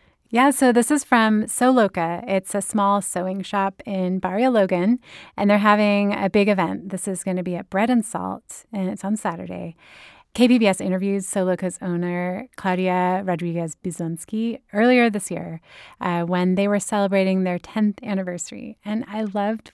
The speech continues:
what she told us about how sustainable fashion was something that she and her family were doing long before it was anything trendy.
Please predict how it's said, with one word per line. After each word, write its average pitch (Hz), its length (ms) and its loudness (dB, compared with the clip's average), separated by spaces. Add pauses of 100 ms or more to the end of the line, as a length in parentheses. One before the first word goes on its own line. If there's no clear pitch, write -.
(120)
what 208 180 -2
she - 160 -6
told 185 320 -6
us 202 220 -4
about 190 300 -6
how 185 420 -4 (420)
sustainable 226 640 0
fashion 175 720 -2
was 190 160 -2
something 190 320 2
that 180 260 0 (200)
she - 220 0
and 196 100 2
her 190 80 2
family 175 440 0
were 220 300 -6
doing 220 300 6
long 196 260 6
before 175 380 -2
it 190 220 -6
was 196 220 -6
anything 196 440 -4
trendy. 160 480 -4